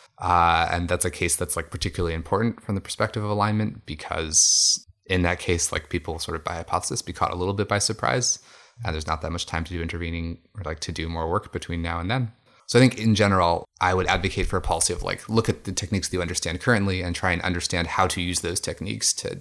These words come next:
to safely use those techniques. And then once you've really solved that problem, once you're like, "Now we understand how to make, you know, how to do gradient descent in a way that produces safe A I," then you can go on and look towards future techniques that might appear.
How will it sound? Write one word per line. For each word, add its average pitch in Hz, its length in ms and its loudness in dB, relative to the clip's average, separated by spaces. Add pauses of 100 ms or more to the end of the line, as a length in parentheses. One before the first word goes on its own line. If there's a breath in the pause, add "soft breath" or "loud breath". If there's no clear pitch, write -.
(120)
to - 120 -8
safely 135 340 0
use 87 160 -2
those - 220 -2
techniques. - 560 -8 (440 soft breath)
And 90 80 -6
then 92 120 0
once 104 180 6
you've 92 100 2
really 98 160 4
solved 104 280 4
that 101 120 4
problem, 107 300 4
once 92 180 0
you're 82 120 -2
like, 87 80 -4
"Now 101 120 6
we 95 80 4
understand 92 440 0
how 95 140 2
to 90 120 -2
make, - 520 -2 (160)
you 82 60 -2
know, 82 160 2
how - 140 0
to 87 100 2
do 87 140 -2
gradient 90 300 4
descent 104 280 4
in 107 80 2
a 104 60 2
way 101 140 4
that 95 120 -4
produces 101 400 2
safe - 240 2
A 101 80 2
I," 95 280 0 (580 loud breath)
then 92 140 2
you 85 80 2
can 92 160 -2
go 90 140 4
on 85 120 4
and 82 100 -2
look 87 160 -4
towards - 260 -4
future - 260 -6
techniques 98 380 -8
that - 100 -6
might - 120 -4
appear. - 420 -6